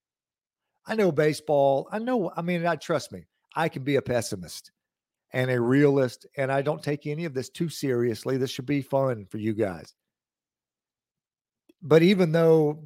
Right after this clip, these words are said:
you've had postseason heartache, <laughs> I mean, galore, I get it. But it's still okay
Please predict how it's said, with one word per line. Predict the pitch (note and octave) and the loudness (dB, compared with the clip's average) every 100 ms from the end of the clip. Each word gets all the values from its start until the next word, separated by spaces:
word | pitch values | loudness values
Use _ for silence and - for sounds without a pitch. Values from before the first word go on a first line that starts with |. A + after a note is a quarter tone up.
| - - _ | -20 -20 _
you've | E3 E3+ | -2 0
had | D3 D3 C#3 B2 A2+ G#2 _ _ - | 2 4 4 0 -2 -8 _ _ -4
postseason | F3 G3 - D#3+ D3+ B2+ A#2+ G#2+ | 0 0 -2 -2 -2 -2 -6 -10
heartache, | - - F3 D#3+ D3+ - F3 C#3 - - - | -16 -4 -2 -2 -4 -6 -2 -2 -4 -16 -20
<laughs> | - - | -20 -14
I | B2+ D3+ C3+ | -10 -6 -6
mean, | D3+ A#2+ - _ _ _ - B2+ | -6 -8 -10 _ _ _ -14 -2
galore, | B2+ C3 C3+ F#3 C#3+ E2+ - _ _ _ | 2 4 6 6 4 0 -12 _ _ _
I | D3 | -8
get | A#2+ D#3 E3 | -2 2 2
it. | A2 - _ _ _ _ _ _ _ - | -2 -14 _ _ _ _ _ _ _ 0
But | C#3 | 0
it's | C3+ | 0
still | - F#3 F#3+ | 0 4 6
okay | D#3 - C#3+ C#3+ C#3 | 6 4 2 2 0